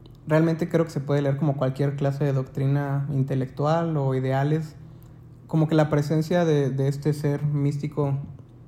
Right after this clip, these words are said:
se puede comparar con cualquier clase de,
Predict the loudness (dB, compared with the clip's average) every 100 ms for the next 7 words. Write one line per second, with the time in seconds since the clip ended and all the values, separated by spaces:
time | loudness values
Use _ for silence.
0 | -20 -20 -20 -12 -6 0 4 4 6 4
1 | 2 -2 -2 2 2 2 -2 -4 -2 0
2 | -2 0 0 0 -2 -2